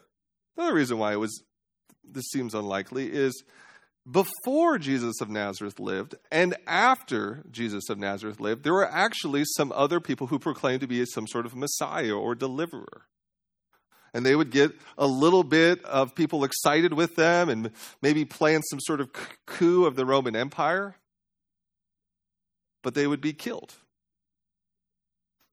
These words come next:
And their little bands would disperse. But Jesus of Nazareth died.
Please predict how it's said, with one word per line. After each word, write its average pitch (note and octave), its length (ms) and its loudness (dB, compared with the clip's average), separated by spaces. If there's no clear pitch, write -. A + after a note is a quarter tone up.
And G#2+ 160 -6
their B2 120 0
little C3+ 220 0
bands C3 440 0
would C3 140 -6
disperse. B2 580 -8
But C3 140 -4
Jesus E3 500 -6
of G2+ 120 -8
Nazareth G2 440 -8
died. F2+ 380 -10